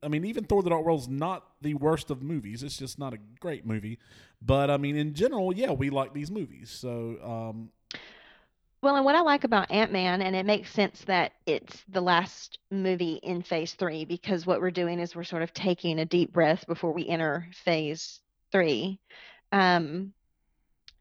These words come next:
Speaker 2: and it does feel like that. It feels like a little bit of a comedic break. You know, it's lighter for the most part than the other movies. It's funnier. It's a story about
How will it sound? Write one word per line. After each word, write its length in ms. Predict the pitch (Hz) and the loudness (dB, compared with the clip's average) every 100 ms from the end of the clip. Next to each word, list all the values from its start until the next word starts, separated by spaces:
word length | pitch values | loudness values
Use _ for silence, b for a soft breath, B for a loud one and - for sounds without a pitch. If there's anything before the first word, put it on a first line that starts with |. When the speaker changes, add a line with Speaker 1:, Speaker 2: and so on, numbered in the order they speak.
| - | 4
Speaker 2:
and 500 | 202 202 196 190 - - _ - | 6 8 6 2 -2 -10 _ 0
it 240 | 185 185 | 0 2
does 260 | 220 226 214 | 4 4 2
feel 280 | - 214 | 2 4
like 240 | 202 143 - | 4 2 2
that. 200 | 156 156 | 2 2
It 140 | 180 | 0
feels 260 | - 202 202 | 2 2 4
like 160 | 202 | 2
a 40 | 196 | 2
little 280 | 190 185 190 | 0 0 2
bit 160 | 185 | 4
of 160 | 180 175 | 4 2
a 100 | 175 | 0
comedic 600 | - 185 180 175 165 - | -2 -4 -2 -2 -4 2
break. 280 | 156 117 - - | 4 4 -2 -8
You 140 | 175 | -2
know, 140 | 170 180 | 4 6
it's 240 | 165 175 | 4 0
lighter 560 | 160 180 196 202 202 196 | 2 4 6 6 4 4
for 180 | - 202 | 4 2
the 60 | |
most 260 | 196 190 - | 4 2 0
part 300 | - 190 - | 0 0 2
than 140 | 190 | 0
the 100 | 185 | 2
other 180 | 185 180 | 2 2
movies. 500 | 180 180 170 170 165 | 0 0 0 -2 -4
It's 220 | - - | -8 -10
funnier. 760 | - 226 208 208 196 196 185 185 B B B B _ | -2 2 4 4 4 4 4 2 B B B B _
It's 480 | 190 170 - - - _ _ | -2 -2 -4 -14 -20 _ _
a 80 | - | -6
story 760 | - - 202 190 190 185 185 - | -6 -6 -2 2 2 2 0 0
about 580 | 180 170 160 160 156 | -2 0 -2 0 -4